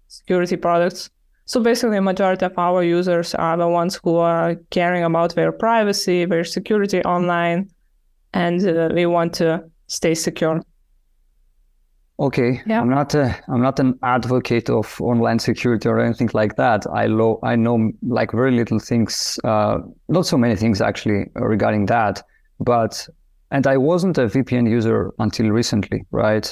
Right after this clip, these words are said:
Speaker 2: Um, until a few months ago, I realized that, you know what, like, it doesn't make sense. I'm moving a lot, uh, and I join the, um,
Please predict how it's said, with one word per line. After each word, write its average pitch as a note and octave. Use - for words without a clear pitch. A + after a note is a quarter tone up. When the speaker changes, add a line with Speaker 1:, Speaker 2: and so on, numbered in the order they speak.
Speaker 2:
Um, G#2+
until A2+
a A2+
few -
months B2+
ago, A2
I -
realized A2
that, G#2
you A2+
know A#2
what, A#2+
like, -
it -
doesn't D3
make G#2
sense. G#2
I'm A#2
moving B2+
a A2+
lot, A#2
uh, G#2
and G#2+
I G#2+
join A#2
the, G#2+
um, G2+